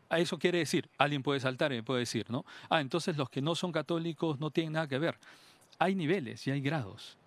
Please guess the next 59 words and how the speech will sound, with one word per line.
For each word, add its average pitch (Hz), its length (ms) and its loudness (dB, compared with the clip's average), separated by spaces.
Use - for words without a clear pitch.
¿no? 127 100 -2
O 196 60 -10
sea, 110 140 -4
si 127 100 -2
yo 135 140 2
tengo 165 160 2
que 151 60 -2
tomar, 135 300 0
siguiendo 135 320 0
un 131 40 -2
poco 135 180 0
su - 80 -4
ejemplo, 113 320 -2
una 139 120 0
decisión 135 360 -2
de 147 80 -2
familia, 117 720 0
de 123 100 -6
mi 151 160 2
familia, 117 560 -4
escucho - 340 0
al 165 80 4
vecino 175 360 0
o - 20 0
la 113 80 2
vecina 120 380 -2
quizás, 113 360 -6
pero 117 220 -2
no 131 140 -2
me 147 160 -2
tiene 143 180 -2
que 135 80 2
decir 135 300 2
el 135 80 2
vecino 131 260 -2
o 139 60 0
la 123 80 0
vecina 135 400 -2
que 143 120 2
tengo 139 140 0
que 135 60 2
decir 123 260 0
yo 135 300 2
en 117 140 -2
mi 113 80 -2
familia. 90 520 -6
Pero 127 180 2
eso 135 120 -2
no 151 140 -2
si-, 190 240 -4
no 143 160 0
significa 175 480 -2
que 147 100 0
le 117 100 -2
cierre 139 280 -2
la 110 80 -2
puerta 120 320 -4
al 101 80 -6
vecino. 92 340 -10